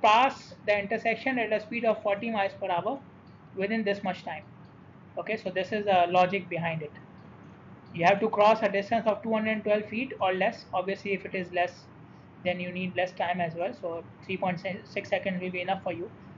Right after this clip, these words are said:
The yellow time is enough for you if you have a distance of less than two hundred twelve feet as well. But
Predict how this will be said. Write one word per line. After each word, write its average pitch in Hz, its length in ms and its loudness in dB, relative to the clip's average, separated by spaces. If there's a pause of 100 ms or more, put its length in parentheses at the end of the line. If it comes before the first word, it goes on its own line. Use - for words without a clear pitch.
The 180 80 0
yellow 180 240 0
time 185 260 2
is - 140 -8
enough 190 300 -2
for 185 80 2
you 175 220 -2 (340)
if 160 160 -8
you 175 80 0
have 180 240 6
a 175 60 2
distance 175 380 -4
of 175 160 0 (120)
less 220 200 6
than 214 140 2
two 202 100 2
hundred 180 260 0
twelve 170 220 0
feet 170 140 -10
as 160 120 -2
well. 160 180 -4 (500)
But 226 240 4